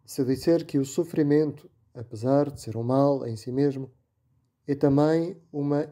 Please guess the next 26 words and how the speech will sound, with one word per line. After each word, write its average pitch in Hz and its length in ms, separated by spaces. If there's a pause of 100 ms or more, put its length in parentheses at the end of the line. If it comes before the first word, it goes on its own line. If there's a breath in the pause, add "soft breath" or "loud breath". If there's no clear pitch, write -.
encruzilhada 151 1040 (800)
em 143 100
que 120 80
nós 147 260
livremente 139 520
escolhemos 131 340
mostrar 147 540
o 165 100
amor 156 380 (560)
ou 160 160
o 160 80
ódio 123 320
que 120 100
levamos 120 380
no 120 100
coração. 120 640 (1200)
Não 151 60
vale 160 160
a - 20
pena 156 220
pensar 156 500
que - 100
não 123 200
passaremos 131 520
por 123 160
estas 117 460